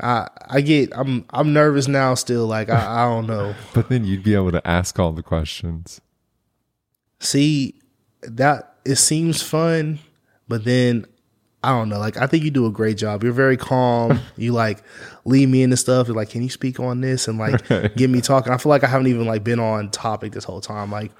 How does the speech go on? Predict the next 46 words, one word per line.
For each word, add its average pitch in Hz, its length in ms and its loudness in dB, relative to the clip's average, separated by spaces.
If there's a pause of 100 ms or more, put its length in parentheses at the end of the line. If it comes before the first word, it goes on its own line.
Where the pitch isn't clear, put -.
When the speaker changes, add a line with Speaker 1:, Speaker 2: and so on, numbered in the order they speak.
(140)
Speaker 1:
we 117 80 0
Speaker 2:
Right. 120 100 0
Speaker 1:
started 135 320 4
on 127 100 2
the 123 60 0
club, 127 380 4
and 117 60 0
now 117 140 0
we're 117 60 0
talking 113 360 -2
about 110 360 -2
human 120 340 0
libraries. 117 760 2
Speaker 2:
Yeah. 147 140 2
Speaker 1:
And 107 140 -4 (340)
Speaker 2:
So 123 300 0
good, 107 340 0
though. 80 240 0 (360)
Because 131 240 2
of 113 60 -2
that 87 160 0
phrase 107 320 2
you 98 80 -2
said, 92 320 -2
"Everybody 95 440 2
has 87 180 0
a 85 60 -6
value." 82 520 -2 (400)
Speaker 1:
Yes. - 300 -16 (560)
Speaker 2:
Not 98 340 4
everybody 104 360 2
thinks 107 260 0
that 82 180 -2
way. - 300 -6 (360)
Speaker 1:
Oh, 107 120 -8
yeah. 98 300 -8 (420)
That 101 100 -4
Speaker 2:
And 104 140 2
Speaker 1:
is - 80 -8
true. - 260 -12 (340)
Speaker 2:
and 101 160 2
you 101 280 4
also 98 280 2
said 90 220 0
you're 82 160 0
inquisitive. 101 720 -2